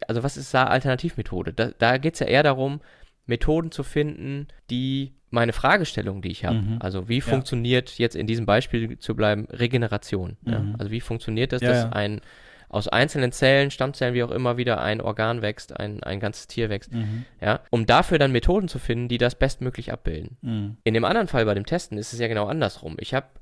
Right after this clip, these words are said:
Speaker 2: Ja.
Speaker 1: eigentlich, die Fragestellung steht fest, ja, also,
Speaker 2: Immer
Speaker 1: äh,
Speaker 2: dieselbe.
Speaker 1: ist immer dieselbe.
Speaker 2: Ja, genau.
Speaker 1: Ähm, und da suche ich im Prinzip nach Methoden, die mir da die Antwort drauf geben können. Und da ist dann auch egal, ob das jetzt ein,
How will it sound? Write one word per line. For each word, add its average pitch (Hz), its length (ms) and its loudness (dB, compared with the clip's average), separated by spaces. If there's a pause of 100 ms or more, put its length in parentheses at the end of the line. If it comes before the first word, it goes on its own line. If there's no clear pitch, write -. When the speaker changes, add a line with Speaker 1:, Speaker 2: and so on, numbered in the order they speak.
Speaker 2:
Ja. - 60 -2
Speaker 1:
eigentlich, 120 300 0
die 117 80 -6
Fragestellung 131 640 0
steht - 220 -4
fest, - 360 -2
ja, 123 340 0
also, 117 440 -2
Speaker 2:
Immer 147 120 -2
Speaker 1:
äh, 156 40 0
Speaker 2:
dieselbe. 127 360 6
Speaker 1:
ist 170 100 2
immer 180 200 2
dieselbe. 127 440 2
Speaker 2:
Ja, 220 80 -6 (180)
genau. 113 380 -6
Speaker 1:
Ähm, 131 320 4
und 131 240 0
da 131 120 8
suche 165 240 0
ich 160 100 -6
im 135 120 -2
Prinzip 143 420 -2
nach 127 180 2
Methoden, 151 640 0 (180)
die 135 260 -2
mir 135 340 4
da 127 420 6
die 123 100 -2
Antwort 104 360 -2
drauf 90 180 -2
geben 92 220 -2
können. 117 300 -2
Und 110 480 -6 (160)
da 113 260 2 (420)
ist - 280 -4
dann 127 140 2
auch 131 160 4
egal, 123 420 6
ob - 160 -2
das 113 140 2
jetzt 113 220 -2
ein, 104 280 -6